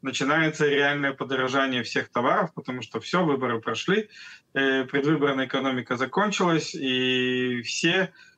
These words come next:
э, скажем так, э, кто еще хоть как-то держался и был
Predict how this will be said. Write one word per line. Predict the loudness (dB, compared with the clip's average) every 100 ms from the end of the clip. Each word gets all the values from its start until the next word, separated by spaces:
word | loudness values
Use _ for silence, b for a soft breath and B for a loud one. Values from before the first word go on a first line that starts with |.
| _
э, | 0 2 2
скажем | 0 -2 -2 0
так, | 0 -2 -2
э, | 0 -2
кто | 0 2 4 4 2 -2 -4
еще | 0 0 0 0 0
хоть | 0 0
как-то | 0 0 -2 -2
держался | -2 0 0 0 -4
и |
был | -4 -4